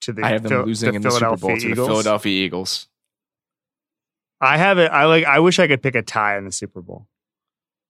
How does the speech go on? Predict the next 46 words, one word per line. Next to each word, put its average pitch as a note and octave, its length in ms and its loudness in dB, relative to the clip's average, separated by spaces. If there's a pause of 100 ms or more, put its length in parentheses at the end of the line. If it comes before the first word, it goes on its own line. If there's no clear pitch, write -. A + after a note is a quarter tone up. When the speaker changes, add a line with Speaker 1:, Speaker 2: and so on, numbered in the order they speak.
(180)
Speaker 2:
<laughs> - 80 -18 (1300)
You G#3 80 0
know A3+ 100 4
what? D4+ 200 4
I F#3 100 4
just A#3 180 2
want A#3+ 160 4
that A3 140 2
Super G#3 220 -2
Bowl F3+ 200 2
to E3 80 -2
go D#3+ 200 2
into, D3+ 140 0
like, D3 300 0 (540)
I F3+ 80 0
guess E3+ 200 -2
it E3+ 40 -4
can't D#3+ 220 0
go D3+ 100 2
into C3 100 -2
multiple. A#2+ 400 -2
It E3 60 -2
can, A3 180 -2
it A#3+ 120 -2
can G#4 220 0
go E4 80 2
into D#3+ 120 0
Speaker 1:
It - 40 0
Speaker 2:
multiple A#3 220 6
Speaker 1:
can. B2 80 2
Speaker 2:
overtimes, C3+ 260 2
Speaker 1:
It - 40 0
can F#3+ 80 4
go A3 40 6
Speaker 2:
right? A#3 120 8
Speaker 1:
into G#3+ 120 4
as E3+ 160 2
Speaker 2:
We F3 100 4
just D#3 140 6
Speaker 1:
many G#3+ 100 4
Speaker 2:
play G3+ 160 6
that G3+ 180 6
game F#3 180 6
into F3+ 160 4
Speaker 1:
overtimes. F3 80 4
Speaker 2:
oblivion. A3+ 520 2